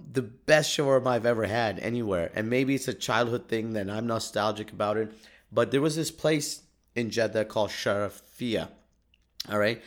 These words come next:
And Sharafia, uh, it, it's not like a, it was a bit more like Old Town, uh, in terms of the area. And I've heard recently it's been broken down, which is sad to hear in a way,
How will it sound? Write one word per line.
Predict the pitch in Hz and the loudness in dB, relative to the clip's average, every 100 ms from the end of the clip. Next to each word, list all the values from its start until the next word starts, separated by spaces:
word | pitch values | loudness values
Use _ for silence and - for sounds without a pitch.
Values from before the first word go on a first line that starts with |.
| - - - | -20 -18 -10
And | - | -6
Sharafia, | - 156 151 - 160 156 135 127 117 - - | 0 4 4 2 0 2 4 2 0 -8 -6
uh, | - 55 55 55 53 50 - - - | -2 0 0 0 0 -4 -10 -20 -16
it, | - 92 135 - | -8 -4 -4 -4
it's | 117 127 151 | -4 -4 -2
not | 165 180 | 0 2
like | 165 | 4
a, | 123 - 113 - | 4 2 2 4
it | 143 | 4
was | 127 | 2
a | 135 | 0
bit | 147 - | -2 0
more | 139 | 0
like | 127 - | 0 2
Old | 117 120 - | 2 2 0
Town, | 120 101 92 92 - - | -2 0 -2 -4 -8 -6
uh, | 92 90 87 87 90 - | -4 -2 -4 -4 -6 -6
in | 92 87 | -8 -6
terms | 92 101 92 | -6 -8 -8
of | 85 | -8
the | 85 | -4
area. | 110 123 123 120 107 - - _ - | 0 0 2 -2 -4 -10 -20 _ -8
And | 107 104 104 104 101 - _ | -4 -2 -2 -2 -6 -12 _
I've | - 117 - | -2 -2 -2
heard | - 147 220 170 123 | -4 2 4 4 2
recently | 135 147 - 107 107 | 0 0 -2 -4 -4
it's | 98 | -4
been | 107 87 | -6 -4
broken | 95 90 87 | -4 -4 -6
down, | 80 80 - - | -8 -8 -12 -10
which | 95 - | -10 -6
is | 95 90 - | -6 -6 -6
sad | 104 90 | -6 -6
to | - | -8
hear | 95 160 165 | -4 -2 0
in | |
a | 151 | 0
way, | 139 135 | 2 0